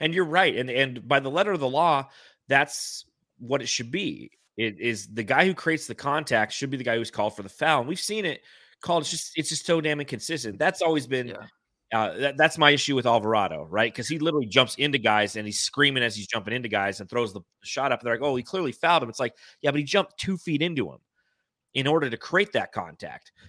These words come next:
Speaker 1: And Zion is somewhat the same way. Again, I, I don't have a lot of frustrations with the total number of, uh,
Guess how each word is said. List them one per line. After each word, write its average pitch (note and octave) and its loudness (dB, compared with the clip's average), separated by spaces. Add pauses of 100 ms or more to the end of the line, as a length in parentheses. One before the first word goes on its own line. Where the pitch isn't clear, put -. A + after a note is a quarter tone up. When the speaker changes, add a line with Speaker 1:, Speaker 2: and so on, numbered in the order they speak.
(120)
Speaker 1:
And A#2 -6
Zion D3+ 0
is A#2+ -8
somewhat A3 -2
the - -12
same G#2 -4
way. G2 -2
Again, B2 -4
I, B2+ 0
I C#3 4
don't F#3 0
have F#3+ -2
a F3 -2
lot C3+ 0
of A#2 0 (920)
frustrations D3 -2 (340)
with B2+ -2
the A#2 0
total C3+ -2
number B2 -2
of, G2+ 2
uh, F2+ -2